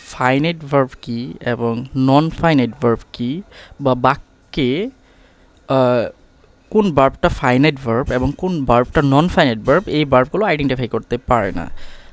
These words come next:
আবার অনেক ক্ষেত্রে আমাদেরকে অনেক টিচাররা বা YouTube-এ অনেক টিচার আছে যারা হচ্ছে মানে ফাইনাইট ভার্ব নয়, নন ফাইনাইট ভার্ব আইডেন্টিফাই করার ক্ষেত্রে অনেক,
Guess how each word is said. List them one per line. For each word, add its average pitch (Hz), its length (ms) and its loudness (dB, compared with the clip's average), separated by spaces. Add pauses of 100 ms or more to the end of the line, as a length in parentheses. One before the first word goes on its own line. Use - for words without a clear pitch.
আবার 139 200 4
অনেক 156 240 4
ক্ষেত্রে 139 460 -2
আমাদেরকে 143 920 -2
অনেক 131 380 0
টিচাররা 135 580 2
বা 120 120 2
YouTube-এ 143 400 2
অনেক 143 260 4
টিচার 185 380 0
আছে - 240 -4
যারা 123 260 2
হচ্ছে 208 440 -2 (480)
মানে 120 160 -2
ফাইনাইট 143 400 0
ভার্ব 143 200 2
নয়, 139 240 4 (100)
নন 139 240 2
ফাইনাইট 131 300 0 (260)
ভার্ব 123 300 0
আইডেন্টিফাই 131 480 0
করার 117 260 2
ক্ষেত্রে 220 400 -2 (320)
অনেক, 139 300 2